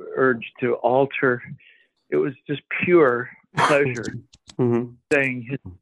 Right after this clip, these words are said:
Speaker 1: verbiage. And that's so rare, you know. Um, it's so rare.
Speaker 2: And, and how
Speaker 1: So
Speaker 2: did you
Speaker 1: that's a
Speaker 2: prepare for this role? Yeah, like, just, uh, because it's based on a true story.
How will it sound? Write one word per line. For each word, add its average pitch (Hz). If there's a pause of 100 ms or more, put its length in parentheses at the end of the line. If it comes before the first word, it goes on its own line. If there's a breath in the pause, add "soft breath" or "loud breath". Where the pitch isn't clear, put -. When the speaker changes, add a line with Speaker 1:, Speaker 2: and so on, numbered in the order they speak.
(160)
Speaker 1:
verbiage. 123 (920 soft breath)
And 127
that's 156 (160)
so 180 (320)
rare, 156
you 123
know. 120 (720 loud breath)
Um, 120 (720)
it's 135
so 165
rare. 120 (1120 soft breath)
Speaker 2:
And, 147
and 147
how 156
Speaker 1:
So 135
Speaker 2:
did 127
you 143
Speaker 1:
that's 170
a 165
Speaker 2:
prepare 165
for 151
this 170
role? 117
Yeah, 170
like, - (300 loud breath)
just, - (260 loud breath)
uh, 151 (280)
because 147
it's 156
based 156
on 156
a 147
true 151
story. 123